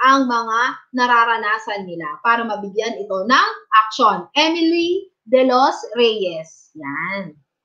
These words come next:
Everybody is beautiful. Yes, of course, Ma'am Jessica. Yan. Hello po sa mga nag-heart. Maraming taw-, maaaring tawagin sa anumang panga-,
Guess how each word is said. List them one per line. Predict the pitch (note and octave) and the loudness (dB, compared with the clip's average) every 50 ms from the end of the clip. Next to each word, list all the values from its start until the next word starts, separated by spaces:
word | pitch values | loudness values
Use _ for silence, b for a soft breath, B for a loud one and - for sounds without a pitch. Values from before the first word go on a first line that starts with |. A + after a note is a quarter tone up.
| _ _ _ _ _ - | _ _ _ _ _ 0
Everybody | - C4+ D4+ F4 A4 G#4+ D4 C4+ C4 D4 D4+ F#4 G#4 | 2 2 4 6 6 6 6 6 6 6 4 4 2
is | G#4+ G#4+ A3 | 0 0 -2
beautiful. | G#3 C4+ D#4 F#4 F#4 - C#4 A#3+ A#3 A3 A#3 | -2 -2 -2 -2 -2 2 4 4 4 4 4
Yes, | B3 D4 F#4+ B4+ - - | 2 4 4 4 2 0
of | A#3+ A#3+ - - | -2 -4 -2 0
course, | G#3 G3+ G3+ F#3 F#3 F3+ F3 - b b b b | 2 4 4 4 2 0 -4 -8 b b b b
Ma'am | - A3+ A3+ A3 A3 A#3 A#3 A#3 | 2 4 6 6 6 4 2 0
Jessica. | F#3+ F3 F3+ E3 D#3+ - - C#3+ - - - - _ _ _ _ _ _ _ _ _ _ _ _ _ _ _ _ _ _ _ _ _ _ _ _ _ _ _ _ _ _ _ _ _ _ _ - - | -2 -2 -4 -4 -4 -6 -10 -14 -14 -16 -20 -20 _ _ _ _ _ _ _ _ _ _ _ _ _ _ _ _ _ _ _ _ _ _ _ _ _ _ _ _ _ _ _ _ _ _ _ -14 -10
Yan. | - D#3 D#3 D3 D#3 E3 - - | -8 -8 -8 -8 -12 -12 -6 -2
Hello | A3+ B3 C#4+ F4 - - | 2 2 2 2 4 4
po | E4+ E4+ E4+ | 4 4 6
sa | E4+ D4 | 6 4
mga | C4+ C4 C4 C4 B3+ B3 | 6 6 6 6 4 4
nag-heart. | - C#4+ D4+ G4+ - D#4 B3+ A#3 A3+ A3 A3 G3+ G#3+ A3 A3+ A3+ - - _ B B B B B | 4 4 4 4 4 4 4 6 6 6 4 4 2 0 -4 -6 -8 -12 _ B B B B B
Maraming | B C4+ C4+ B3+ C#4 C#4 D4+ D#4+ F#4 F#4+ G4 G4+ G#4+ G#4+ - | B 4 4 6 6 6 6 4 2 -2 -4 -6 -4 0 0
taw-, | D#4 C4+ B3+ A#3+ B3 - _ - | 2 2 0 -2 -6 -10 _ 0
maaaring | B3+ C#4 C#4 C#4+ C#4+ C#4 F4 A4+ B4 A4+ A4 | 4 4 4 4 4 4 2 2 2 0 -2
tawagin | - C#4 A#3+ G#3+ A#3+ C4 D#4+ E4 F#4 G#4 G#4+ | -2 0 0 2 2 2 2 0 -4 -8 -6
sa | - - B3 | -4 -4 -4
anumang | B3 B3+ A#3+ B3 B3+ C#4 - | -4 -4 -4 -6 -6 -6 -4
panga-, | D#4 C#4 C4+ B3 A#3 A3 - | -4 -4 -2 -2 -4 -4 -6